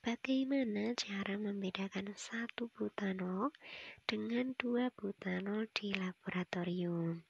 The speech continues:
Nah, misalnya teman-teman punya dua senyawa alkohol, di mana satunya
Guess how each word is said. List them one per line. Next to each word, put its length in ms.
Nah, 160
misalnya 720
teman-teman 720
punya 480
dua 320
senyawa 480
alkohol, 800
di 160
mana 240
satunya 800